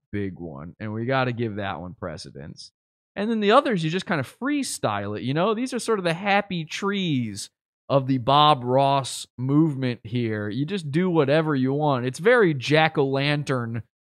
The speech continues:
styled. Give him just the tiniest little hint of a chin. It can be crooked, doesn't matter. Get the neck wrinkles going on there. Get the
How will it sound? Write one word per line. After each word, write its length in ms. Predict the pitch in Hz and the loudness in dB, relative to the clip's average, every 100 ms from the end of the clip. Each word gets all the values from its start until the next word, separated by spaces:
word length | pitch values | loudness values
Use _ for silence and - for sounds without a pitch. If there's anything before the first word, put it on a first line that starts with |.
| _ | _
styled. 840 | - - 143 127 117 113 113 120 123 _ _ _ _ _ - | -10 -2 2 4 4 0 -2 -4 -8 _ _ _ _ _ -6
Give 160 | 135 127 | -2 -2
him 80 | |
just 180 | 120 113 | -4 -6
the 120 | 113 - - - | -10 -12 -16 -10
tiniest 640 | 196 233 247 240 233 226 - | -8 -6 -6 -8 -8 -10 -8
little 360 | 202 185 185 _ _ - | -6 -6 -8 _ _ -4
hint 260 | 208 208 | -2 -2
of 120 | 190 156 | -2 -4
a 80 | |
chin. 500 | 147 - 160 156 160 165 | -4 -2 0 0 -2 -6
It 160 | 139 | -8
can 120 | - | -6
be 120 | 135 110 | -6 -8
crooked, 680 | - 160 160 165 165 160 | -6 -6 -4 -4 -6 -6
doesn't 280 | 131 127 107 | -6 -6 -6
matter. 460 | 120 135 139 139 143 _ _ _ _ - | -6 -4 -4 -6 -10 _ _ _ _ -14
Get 140 | 113 | -8
the 120 | 104 | -8
neck 420 | 104 113 131 147 147 | -6 -4 -2 -2 -2
wrinkles 800 | 139 139 143 139 139 135 127 131 | -4 -2 -4 -2 -2 -2 -4 -2
going 440 | 135 131 135 135 | 0 0 -2 -4
on 340 | 135 131 131 | -4 -4 -4
there. 520 | 131 135 131 127 127 127 _ _ _ - | -4 -2 -2 -4 -6 -10 _ _ _ -12
Get 140 | 107 - | -12 -10
the 220 | 87 80 | -14 -14